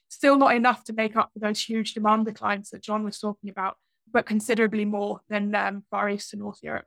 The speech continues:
And, and again, that changes a little bit by carrier. We've done some interesting analysis on the two M alliance, especially since their announcement on, on the breakup. But on the Trans-Pacific there,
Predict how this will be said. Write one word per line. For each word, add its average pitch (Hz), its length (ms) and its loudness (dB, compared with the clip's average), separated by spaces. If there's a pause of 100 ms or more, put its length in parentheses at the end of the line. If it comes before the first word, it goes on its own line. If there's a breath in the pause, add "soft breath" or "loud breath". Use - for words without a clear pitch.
(300)
And, 254 220 6
and 254 100 6
again, 262 260 6
that 233 160 2
changes 247 400 0
a 233 40 -4
little 226 180 0
bit 214 240 -4
by 208 120 2
carrier. 208 520 0 (500)
We've 226 160 -2
done 233 180 6
some 233 140 2
interesting 233 300 0
analysis 214 540 0
on 226 80 0
the 220 60 -2
two 220 220 -2
M 220 140 4
alliance, 202 460 -2
especially 214 440 -2
since 208 340 -6
their 208 180 0
announcement 214 500 0
on, 202 180 -2
on 208 140 -2
the 202 60 -6
breakup. 214 540 -2
But 208 140 -2 (680)
on 240 100 2
the 233 80 2
Trans-Pacific 247 1000 0
there, 214 300 2